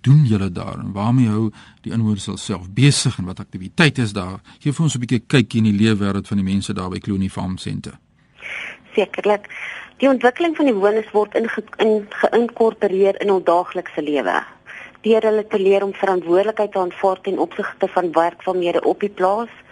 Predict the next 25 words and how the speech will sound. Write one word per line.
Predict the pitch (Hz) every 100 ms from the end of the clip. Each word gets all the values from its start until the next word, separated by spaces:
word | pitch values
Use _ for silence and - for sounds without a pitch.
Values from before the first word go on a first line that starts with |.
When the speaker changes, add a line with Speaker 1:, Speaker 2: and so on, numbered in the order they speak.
| - - - -
Speaker 2:
persoonlike | - 226 233 226 220 202
higiëne, | 202 190 - 185 180 185 180
algemene | - 233 - 226 208 208
instandhouding | 190 - 208 226 226 233 226
op | 220
die | 214 208
plaas | 214 202 196
en | 185 170
tuin | 170 165 208
maak. | 90 - - _ - - - -
Die | -
veilige | - 233 240 240 -
omgee | - 269 -
atmosfeer | 226 208 - 202 - 202
van | - 196
die | 196
plaas | 202 190 -
en |
die | 180 170
stabiele, | 196 190 190 190 190 - -
stabiele | - 180 208 214 233 214
roetine | 196 190 - 196 185
verbeter | - 156 165 180 - 175
hul | 165
potensiaal | 175 - 170 165 175 160 170